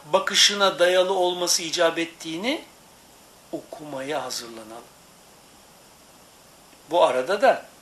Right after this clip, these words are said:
kesinlikle bilelim ki dünya ve ahiret saadetini istiyorsak,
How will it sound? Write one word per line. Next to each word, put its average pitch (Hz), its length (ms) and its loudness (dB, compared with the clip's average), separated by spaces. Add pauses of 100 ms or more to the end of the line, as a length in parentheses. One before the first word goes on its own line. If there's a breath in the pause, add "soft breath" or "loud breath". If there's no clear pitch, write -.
(760)
kesinlikle 147 760 -6
bilelim 123 400 -8
ki - 220 -8 (1080 loud breath)
dünya 147 840 -2
ve 139 160 -6
ahiret 135 580 -4
saadetini 123 760 -6
istiyorsak, 151 840 2